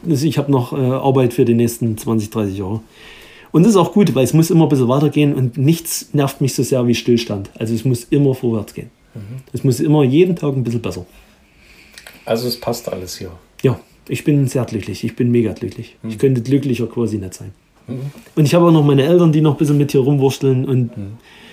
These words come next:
Speaker 1: und, äh, so, so, ma-, selbst meine Schwester, die jetzt auch sehr lange bei der Sport-, äh, Firma gearbeitet hat, für die ich gearbeitet habe, selbst die kommt jetzt zurück und hat auch einen,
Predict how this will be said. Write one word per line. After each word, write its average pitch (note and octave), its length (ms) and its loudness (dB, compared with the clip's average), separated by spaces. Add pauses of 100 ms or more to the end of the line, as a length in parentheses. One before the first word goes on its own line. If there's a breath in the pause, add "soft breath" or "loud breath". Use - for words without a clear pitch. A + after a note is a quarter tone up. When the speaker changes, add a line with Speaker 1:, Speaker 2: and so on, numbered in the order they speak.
(460 loud breath)
Speaker 1:
und, C3 280 2
äh, C3 200 2
so, E3 360 6 (260)
so, G3 400 -4 (160)
ma-, F3+ 160 2
selbst G3 280 2
meine F#3+ 200 6
Schwester, G#3 360 0
die E3+ 180 2
jetzt E3 360 0
auch G3 240 -2 (200)
sehr F#3+ 300 2
lange F3+ 300 4
bei D#3 220 2
der D3 400 2
Sport-, F3 300 -2
äh, F3+ 640 -6
Firma E3+ 360 4
gearbeitet D3+ 520 4
hat, C#3+ 160 0
für D#3 140 2
die D3 120 2
ich C3+ 100 -2
gearbeitet C#3+ 480 2
habe, C3 240 4
selbst C3 360 0
die F3 80 4
kommt E3 240 2
jetzt - 280 -2
zurück C#3 300 2
und B2+ 180 0
hat B2 180 -2
auch D#3+ 180 0
einen, C#3+ 300 0